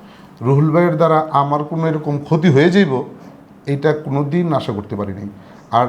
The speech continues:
এর জন্য আমি আজকে রুহুল ভাইয়ের বাসায়, রুহুল ভাইয়ের পাশে বসেই বলতেছি যে এটা ভুল হইছে আমার, রুহুল ভাইয়ের নাম বলাটা,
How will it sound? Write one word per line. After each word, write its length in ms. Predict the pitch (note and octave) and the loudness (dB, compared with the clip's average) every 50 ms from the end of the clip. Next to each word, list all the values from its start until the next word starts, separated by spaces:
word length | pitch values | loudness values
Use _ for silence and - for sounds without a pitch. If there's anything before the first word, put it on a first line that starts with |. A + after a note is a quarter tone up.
| B2 - - | -2 -6 -2
এর 220 | - D#3 D#3 D#3 D3+ | 0 2 2 4 4
জন্য 480 | E3 G3+ G3+ G#3 G#3+ A3+ B3 B3+ B3+ - - - - - - - - | 6 6 6 6 6 4 2 2 0 -4 -10 -18 -20 -20 -12 -4 -2
আমি 220 | D3 D#3+ E3+ F3 | 0 0 2 2
আজকে 340 | F3 F3 F3 - - F3+ E3+ | 2 2 0 0 0 2 2
রুহুল 240 | D#3 D3 E3+ G3+ G3 | 4 4 4 4 4
ভাইয়ের 200 | G3 G#3 F#3+ - | 4 4 4 4
বাসায়, 480 | F3 D#3+ C#3+ - E3+ D#3+ D3 A#2+ - - - - - - - - | 2 2 2 0 0 0 0 0 -2 -4 -10 -18 -20 -18 -4 0
রুহুল 220 | D3 E3+ F3 F3+ | 2 4 4 4
ভাইয়ের 180 | F3 F#3+ F#3+ F#3 | 4 4 4 2
পাশে 460 | - - F3 E3 D3+ - - F3+ F#3+ | 0 0 0 0 2 2 4 4 4
বসেই 680 | F3 D#3 C#3+ D#3+ D#3 D3+ F3+ F#3+ G#3 G#3 F#3+ - - - - - - - - | 4 4 4 4 4 4 4 4 4 4 2 -2 -6 -12 -14 -20 -20 -6 0
বলতেছি 600 | C#3+ F3 F#3 F3 D3+ E3+ - - F3 E3+ D3+ C#3 | 2 2 2 2 0 -2 -2 -2 0 0 0 0
যে 500 | C3 B2 D3 D3+ D3+ D3 D3 C#3+ C#3 - - - - - - - - - | 2 2 4 6 6 6 4 2 0 -6 -12 -18 -20 -20 -20 -16 -12 -4
এটা 180 | C3 D#3+ E3 | 0 0 0
ভুল 320 | C#3+ A2+ A#2+ D3+ G#3 G#3+ F3+ | 2 2 4 4 6 6 6
হইছে 220 | F3+ F3 F3+ F#3 | 4 4 4 2
আমার, 240 | E3 D#3 C3+ A2+ - - - - - - - - - C#3+ | 2 2 0 -2 -2 -4 -8 -18 -20 -20 -20 -14 -2 2
রুহুল 220 | D#3 E3 F3 F3 | 4 4 4 4
ভাইয়ের 200 | E3+ F3+ F3 F3 | 4 2 2 4
নাম 200 | F3 F3 F3 F3 | 2 2 2 0
বলাটা, 460 | D#3+ D#3+ D3+ C3+ B2+ A2 G2+ F#2+ F#2+ | 2 2 2 2 2 0 -4 -6 -6